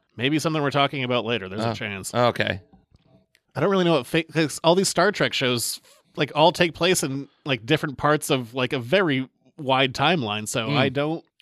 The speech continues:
Speaker 2: How can you call it, like, a phase?
Speaker 1: Yeah, I don't know how, what, like, separates these things out other than time. And I mean, I don't know. I don't know what that means.
Speaker 2: I don't know either.
Speaker 1: Uh, I guess maybe what that tagline was for.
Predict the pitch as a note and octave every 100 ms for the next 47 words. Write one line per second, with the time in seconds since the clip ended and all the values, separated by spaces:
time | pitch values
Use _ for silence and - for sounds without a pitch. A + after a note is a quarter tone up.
0 | _ _ D#3 C#3+ C3+ D#3 D3 C#3+ C#3+ C#3+
1 | G#2 A#2+ A2+ - B2 G#2+ G2+ - - D3+
2 | C3+ A#2 C#3+ C#3 C3 B2+ B2 A#2+ - -
3 | C3 C#3 A#2+ A2+ - - - _ - B2
4 | - B2 A#2+ B2 B2 A2+ A#2+ A#2 A#2 G#2+
5 | G2+ A2 _ - C3 A#2 G2+ G2 _ -
6 | A2+ A2 G#2+ G#2 A#2 A2+ G2+ - C3 B2+
7 | A2+ G#2+ G2 - - A#2 A#2 A2+ A2 G#2
8 | G2+ - _ _ _ _ - _ _ _
9 | - C#3 B2+ A#2 C#3 D3+ - - B2 C3
10 | E3 C#3 B2 A#2 B2 - C3 - C#3 B2
11 | A#2+ A#2+ C3 A#2+ A#2 C3 C#3